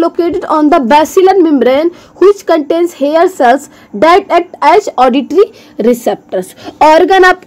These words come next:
Corti basilar membranes पर लोकेटेड होता है, जिसमें पाई जाने वाली हेयर सेल्स ऑडिटरी रिसेप्टर के रूप में कार्य करती है, ठीक है। जिसमें पाई जाने वाली हेयर सेल्स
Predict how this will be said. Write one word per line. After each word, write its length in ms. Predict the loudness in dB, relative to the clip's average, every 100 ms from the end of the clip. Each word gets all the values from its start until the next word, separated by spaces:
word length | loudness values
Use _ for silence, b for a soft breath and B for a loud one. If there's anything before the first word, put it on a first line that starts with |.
| 0
Corti 460 | 2 2 2 2 2
basilar 480 | 0 0 2 2 2
membranes 520 | 2 0 0 -2 -4
पर 160 | -4 -2
लोकेटेड 480 | -2 -2 -4 0 0
होता 220 | 0 0
है, 300 | 2 0 -2 B B -4
जिसमें 400 | -4 0 -2 0
पाई 260 | 2 2
जाने 320 | 2 0 0
वाली 220 | 0 0 2
हेयर 240 | 2 0
सेल्स 400 | 0 -2 -2 -4 B B B
ऑडिटरी 440 | 0 0 -2 -2
रिसेप्टर 560 | 0 0 -2 -4 -4 -6
के 100 | -4
रूप 220 | -4 -2
में 140 | -2 -2
कार्य 280 | 0 0
करती 300 | 0 -4 -2
है, 80 | 0
ठीक 120 | 2
है। 60 | 0
जिसमें 300 | 0 -2 -2
पाई 220 | 0 0
जाने 260 | 2 0 2
वाली 260 | 2 2
हेयर 160 | 2 0
सेल्स 340 | 0 -2 -2